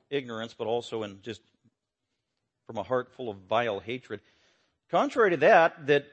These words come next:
the God of the Old Testament is unforgiving and vindictive and petty.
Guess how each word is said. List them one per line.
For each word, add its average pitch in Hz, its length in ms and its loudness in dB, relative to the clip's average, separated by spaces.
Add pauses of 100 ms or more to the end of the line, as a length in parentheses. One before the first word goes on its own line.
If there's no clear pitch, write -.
(540)
the 131 100 -10
God 156 200 4
of 160 80 0
the 139 80 -4
Old 139 160 -4
Testament 151 640 -2
is 123 300 -8
unforgiving 131 1200 -8 (100)
and 117 160 -14
vindictive 110 720 -10 (2000)
and 98 160 -20
petty. 143 420 -2